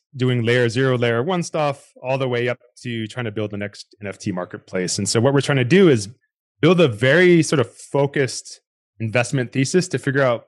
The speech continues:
what the angle of attack is gonna be on crypto before we start doing a ton of investments. And disclaimer, we haven't done, we haven't done any large scale Web three investments yet, but we have a pretty well-defined hypothesis around where we wanna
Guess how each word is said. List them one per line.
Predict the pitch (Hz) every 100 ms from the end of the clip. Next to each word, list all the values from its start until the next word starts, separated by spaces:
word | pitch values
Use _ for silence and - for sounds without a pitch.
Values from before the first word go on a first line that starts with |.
| _ _ _
what | 135 -
the | 139 113 107 - _ _ _ _
angle | 127 143 131
of | 120
attack | 117 123 117 117
is | 104
gonna | 107 98
be | 95 98 95 - _ _ _ _ -
on | 107
crypto | - 123 180
before | 156 120 120
we | 110 104
start | - 127 120
doing | 110 104
a | 95
ton | - 110
of | 98
investments. | 95 95 101 - 101 95 -
And | 98 - 131
disclaimer, | 110 131 123
we | 139
haven't | 143
done, | 139 135 107 - _ _ _ _
we | -
haven't | 160 175
done | 151 151
any | 143 120
large | 120 127 131
scale | 139 127 120 113 104 - _
Web | 113 117 110
three | 120
investments | 113 110 107 117 101
yet, | 147 -
but | 110
we | 143
have | 170
a |
pretty | 135 - 180 170 160 143 117 107 _ -
well-defined | 117 123 117 110 113 107
hypothesis | 104 113 107 120 107 104
around | 104 95 95
where | 98
we | 98
wanna | 95 95 92 90